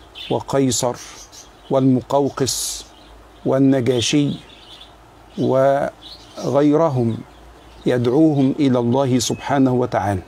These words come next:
وهذا من أثر الصلح ومن النصر الذي نصر الله به رسوله صلى الله عليه وسلم، لذلك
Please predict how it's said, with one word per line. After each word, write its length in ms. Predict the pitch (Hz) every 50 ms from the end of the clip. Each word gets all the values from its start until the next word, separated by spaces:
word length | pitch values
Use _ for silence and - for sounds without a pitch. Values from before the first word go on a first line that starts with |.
| - - - - - - - - - - - - - - - - - - - - -
وهذا 640 | - 131 120 117 131 143 139 120 135 135 139 151 - - - - - - - - - - - - - -
من 240 | 143 135 131 127 117 - -
أثر 320 | 143 139 - - 123 117 120
الصلح 680 | 117 - - - 151 151 151 147 - - - - - - - - - - - - - - - - -
ومن 580 | 131 123 123 123 131 139 143 143 143 135 135 135 - - - - - - - -
النصر 680 | 127 127 127 139 151 156 - - - - - - - - - - 131
الذي 420 | 120 117 120 131 135 127 139 131
نصر 400 | 127 131 139 131 - 139 143 135
الله 400 | 127 123 120 127 131 123 123 131
به 260 | 120 139 147 135 131
رسوله 600 | 123 123 113 - - 143 147 147 143 135 135 139 135
صلى 320 | 127 - 139 131 127 123
الله 320 | 123 117 120 139 135 120 123
عليه 140 | 123 123 117
وسلم، 580 | 120 113 - 127 131 135 139 143 151 151 139
لذلك 560 | 123 120 120 110 131 139 139 139 135 156 156